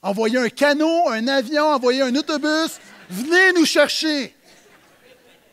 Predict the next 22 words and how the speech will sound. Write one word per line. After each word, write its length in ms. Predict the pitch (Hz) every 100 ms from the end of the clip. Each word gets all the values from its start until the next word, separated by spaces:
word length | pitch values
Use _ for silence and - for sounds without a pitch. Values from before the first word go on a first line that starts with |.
| _ _ _ _ 160
Et 80 |
finalement, 520 | 165 285 311 254 226 285
l'ambassade 480 | 226 196 185 262 240
a 60 |
envoyé 220 | 190 190
un 80 | 208
avion, 300 | 202 196 277
puis 120 | 233
on 120 | 185 180
nous 100 | 196
a 80 |
rapatriés. 560 | 196 190 196 151 185 262
Wow ! 280 | 175 202 220
Vous 60 | 127 _ _ _ _ _ _ _ _ _ _ _ _ _ _
savez, 220 | 247 320
l'Église, 320 | 269 185 262
on 100 | 202
est 120 | 190
là 200 | 185 214
pour 200 | 220 175
ses 160 | - 175
non-membres. 680 | 170 202 190 165 233 _